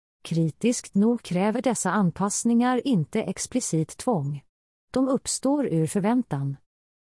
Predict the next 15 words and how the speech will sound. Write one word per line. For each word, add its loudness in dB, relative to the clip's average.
Kontroll 2
utövas 0
inte 2
bara 0
genom 2
vad 0
systemen 0
gör, -2
utan 0
genom 2
vad 0
individer 2
undviker 0
att -2
göra. 0